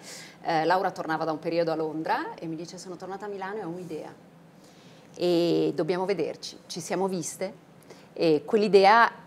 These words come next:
era Women at Business, è diventata poi quello che adesso vediamo essere Women at Business.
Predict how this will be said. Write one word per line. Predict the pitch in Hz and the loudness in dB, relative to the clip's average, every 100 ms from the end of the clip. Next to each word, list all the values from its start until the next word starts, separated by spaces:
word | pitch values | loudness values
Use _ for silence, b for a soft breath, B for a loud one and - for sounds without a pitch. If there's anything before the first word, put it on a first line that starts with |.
| - - | -18 -2
era | - 180 165 135 | 4 8 8 6
Women | 185 190 175 | 4 4 2
at | |
Business, | 156 254 226 160 160 190 | 2 0 0 -4 -4 -2
è | |
diventata | 185 175 180 226 220 180 | -2 -2 0 4 4 2
poi | 165 160 160 190 | -2 0 0 0
quello | 170 165 | 0 0
che | 165 | 0
adesso | 156 151 - 180 175 - | -2 -2 -4 -2 0 0
vediamo | 165 160 147 160 151 | -4 -2 -2 -2 -4
essere | 147 - 175 | -4 -4 -2
Women | 151 156 160 | -2 -4 -4
at | 160 - | -6 -8
Business. | 151 139 - - - | -10 -10 -14 -12 -14